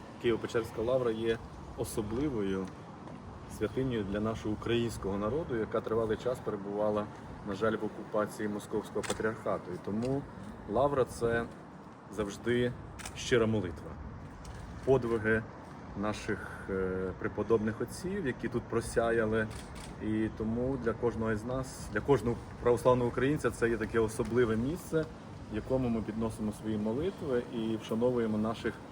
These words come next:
преподобних отців, які вже понад тисячу років тут трудилися, подвизалися. І тому для нас важливо, щоб тут постійно линула українська молитва. В лаврі загалом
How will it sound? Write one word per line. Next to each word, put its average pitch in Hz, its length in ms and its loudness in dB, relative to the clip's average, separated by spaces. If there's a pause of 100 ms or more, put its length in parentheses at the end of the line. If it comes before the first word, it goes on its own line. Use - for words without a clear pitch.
(240)
преподобних 120 600 4
отців, 151 420 -4
які 117 480 -2 (460)
вже 110 120 4
понад 135 280 6
тисячу 131 320 2
років 143 380 4
тут 123 160 -2
трудилися, 123 600 0
подвизалися. 113 960 0 (520)
І 107 120 -4
тому 120 180 0
для 117 140 4
нас 120 320 2 (560)
важливо, 135 460 2
щоб - 260 -6
тут 151 140 0 (400)
постійно 147 560 0 (360)
линула 123 300 6
українська 120 520 2
молитва. 92 500 -4 (260)
В 123 60 -2
лаврі 202 240 6
загалом 131 520 4